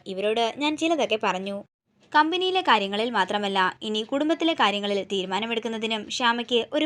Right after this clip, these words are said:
പ്രധാന പങ്കുണ്ടാകും. ആ തീരുമാനങ്ങള് ഞങ്ങൾ എല്ലാവരും അംഗീകരിക്കുകയും ചെയ്യും. ഇനി മുതൽ ഏത് കാര്യത്തിലും ശ്യാമയുടെ അഭിപ്രായം നിർണായകമാണ്.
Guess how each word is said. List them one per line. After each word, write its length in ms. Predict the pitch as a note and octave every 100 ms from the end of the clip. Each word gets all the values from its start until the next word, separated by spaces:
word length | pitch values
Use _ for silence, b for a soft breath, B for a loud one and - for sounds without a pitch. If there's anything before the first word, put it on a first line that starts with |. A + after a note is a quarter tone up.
| D#4
പ്രധാന 320 | D#4+ E4+ E4+
പങ്കുണ്ടാകും. 680 | A#3 F#3+ G3 F#3 F#3+ G3 G3 _ _ _ _ _ _ _ _ _ -
ആ 120 | D4
തീരുമാനങ്ങള് 720 | E4+ C4+ G#3+ A3 G#3+ A3 G#3+ G3+ -
ഞങ്ങൾ 280 | D#4 D#4+ B3+
എല്ലാവരും 440 | A3 A3+ A3 G#3+ -
അംഗീകരിക്കുകയും 760 | D4+ D#4+ D4+ G3 F#3+ F#3+ F#3 A#3+
ചെയ്യും. 440 | B3 A3 G#3+ G#3+ - _ _ _ _ _
ഇനി 180 | C4+ C#4+
മുതൽ 340 | D#4 D4+ D4 - C#4+
ഏത് 220 | E4+ F4
കാര്യത്തിലും 580 | C#4 G#3 G3 G#3+ G3 F#3
ശ്യാമയുടെ 440 | A3+ G3+ F#3+ A3+
അഭിപ്രായം 520 | B3 B3 B3 A#3+ B3
നിർണായകമാണ്. 840 | D4+ D4+ G#3 F3+ G#3+ G3+ G3 G3